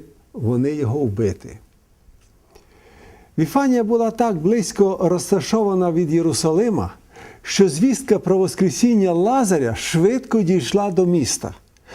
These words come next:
Через своїх відвідувачів, котрі, е, були свідками чуда,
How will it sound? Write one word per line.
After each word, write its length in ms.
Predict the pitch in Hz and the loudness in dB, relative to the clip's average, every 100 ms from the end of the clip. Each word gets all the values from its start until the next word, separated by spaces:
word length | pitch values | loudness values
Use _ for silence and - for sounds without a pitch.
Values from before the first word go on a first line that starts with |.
| - - - | -16 -16 -2
Через 380 | - 196 208 | 2 4 2
своїх 500 | - 190 190 233 240 | 0 0 2 2 0
відвідувачів, 880 | 185 185 180 277 262 208 165 175 131 | 0 2 2 0 2 2 2 0 0
котрі, 460 | - 165 196 220 175 - | 0 0 2 2 0 0
е, 160 | 127 | 0
були 320 | 135 180 202 180 | 2 2 2 0
свідками 680 | - 208 214 - 175 160 | 0 0 0 0 0 0
чуда, 480 | 139 - 302 254 120 | -2 0 0 0 -2